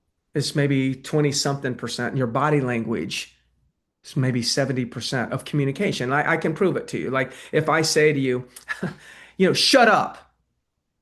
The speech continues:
look at my facial expression.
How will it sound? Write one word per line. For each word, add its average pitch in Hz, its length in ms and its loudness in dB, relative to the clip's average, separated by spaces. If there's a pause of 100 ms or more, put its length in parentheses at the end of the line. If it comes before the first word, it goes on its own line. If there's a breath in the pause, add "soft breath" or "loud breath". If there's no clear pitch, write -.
(680)
look 233 140 -8
at 240 60 -2
my 214 140 -2
facial - 380 -4
expression. - 1000 -10